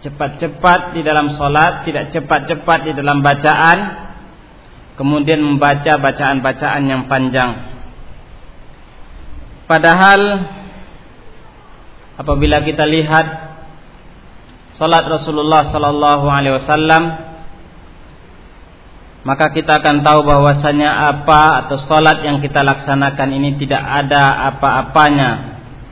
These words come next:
dibandingkan dengan sholat Rasulullah sallallahu alaihi wasallam.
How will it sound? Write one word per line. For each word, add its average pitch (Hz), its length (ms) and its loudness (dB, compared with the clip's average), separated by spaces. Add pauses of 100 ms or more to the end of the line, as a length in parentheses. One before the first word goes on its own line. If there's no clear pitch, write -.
(760)
dibandingkan 143 880 2
dengan 139 320 0
sholat 139 240 0
Rasulullah 135 560 -2
sallallahu 127 480 -2
alaihi 110 240 -8
wasallam. 110 300 -10